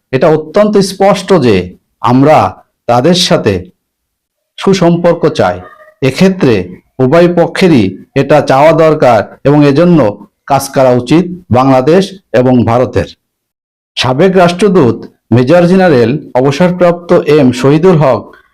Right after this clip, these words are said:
ডয়েশ ভেলকে বলেন, "ভারতের পররাষ্ট্র সচিব যে আসছেন, এতেই দুই দেশের মধ্যে একটা ইতিবাচক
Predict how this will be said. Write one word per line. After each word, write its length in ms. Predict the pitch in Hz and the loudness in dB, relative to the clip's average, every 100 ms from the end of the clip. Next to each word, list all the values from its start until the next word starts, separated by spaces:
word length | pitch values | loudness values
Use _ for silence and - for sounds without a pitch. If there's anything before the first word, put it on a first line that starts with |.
| _ - | _ -6
ডয়েশ 420 | 107 139 165 165 | 0 2 2 0
ভেলকে 320 | 151 175 180 | 0 0 2
বলেন, 440 | 147 139 127 95 95 - _ 90 | 2 2 2 -2 -8 -20 _ -4
"ভারতের 440 | 131 165 170 165 | 0 0 2 0
পররাষ্ট্র 420 | 160 143 143 156 | 0 0 0 -2
সচিব 360 | 147 170 170 170 | 0 -2 0 -2
যে 140 | 147 151 | 0 0
আসছেন, 680 | 120 127 - - 127 95 - _ _ | 0 -4 -2 -2 -2 -4 -14 _ _
এতেই 500 | 143 143 196 156 98 92 - _ _ _ 107 | -4 -2 2 0 -2 -8 -20 _ _ _ -2
দুই 180 | 139 151 | 0 2
দেশের 300 | 160 196 190 | 0 0 0
মধ্যে 260 | 175 160 | 0 0
একটা 380 | 147 - 117 208 - _ - | -4 -2 -2 -2 -8 _ -6
ইতিবাচক 540 | 139 165 143 - 147 | 0 0 0 -2 -4